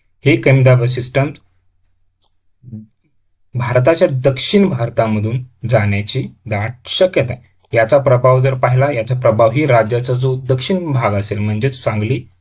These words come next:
आणि कोल्हापूर या दोन तालु-, जिल्ह्यामध्ये राहण्याची शक्यता आहे. याचबरोबर सध्याची लेटेस्ट सॅटेलाइट इमेजनुसार जर पाहिलं,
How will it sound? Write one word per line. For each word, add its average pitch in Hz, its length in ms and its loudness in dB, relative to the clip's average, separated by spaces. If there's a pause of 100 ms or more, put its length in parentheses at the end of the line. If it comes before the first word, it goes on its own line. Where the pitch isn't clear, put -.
(140)
आणि 107 140 -2
कोल्हापूर 110 600 0 (340)
या 113 80 2
दोन 120 360 2 (340)
तालु-, 107 320 2
जिल्ह्यामध्ये 113 600 -2
राहण्याची 104 500 -4
शक्यता 107 440 -6
आहे. 98 120 -8 (1400)
याचबरोबर 160 680 4 (400)
सध्याची 151 440 2
लेटेस्ट 147 260 2
सॅटेलाइट 147 400 4
इमेजनुसार 135 400 2
जर 123 160 2
पाहिलं, 104 380 -4